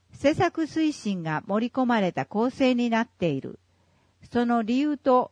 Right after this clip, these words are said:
条例制定に至った背景は。答え。平成二十六年に市聴覚障害者協会会長から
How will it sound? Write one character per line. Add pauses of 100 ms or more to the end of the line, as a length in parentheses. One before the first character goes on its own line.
条
例
制
定
に (140)
至
っ
た
背
景
は。 (720)
答
え。 (800)
平
成
二
十
六
年
に (340)
市 (560)
聴
覚
障
害
者
協
会
会
長
か
ら